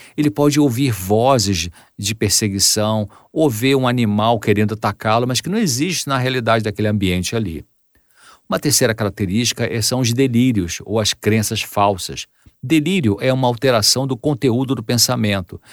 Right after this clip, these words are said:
E tem vários tipos de delírios, como delírio de grandeza, de ciúme, de perseguição, delírios místicos. A pessoa ac-, acredita, quando tá no, na crise psicótica, ela acredita que a sua ideia delirante é real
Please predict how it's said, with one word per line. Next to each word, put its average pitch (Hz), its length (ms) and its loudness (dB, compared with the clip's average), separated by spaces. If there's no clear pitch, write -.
E 190 60 -2
tem 196 160 0
vários 156 320 0
tipos 131 200 -4
de 107 120 -4
delírios, 92 580 0
como 95 200 -4
delírio 90 300 -2
de 82 120 -6
grandeza, 107 680 0
de 170 140 -4
ciúme, 104 640 2
de 101 120 -8
perseguição, 95 840 -2
delírios 95 400 2
místicos. 104 720 0
A 107 80 -2
pessoa 104 400 2
ac-, - 180 -8
acredita, 98 720 -2
quando 85 220 -8
tá 92 120 -2
no, 85 160 -2
na 87 180 -6
crise 120 300 4
psicótica, 107 720 0
ela 104 160 -2
acredita 110 420 0
que 117 80 -2
a 98 60 0
sua 175 260 0
ideia 117 400 2
delirante 95 640 0
é 110 60 0
real 120 560 2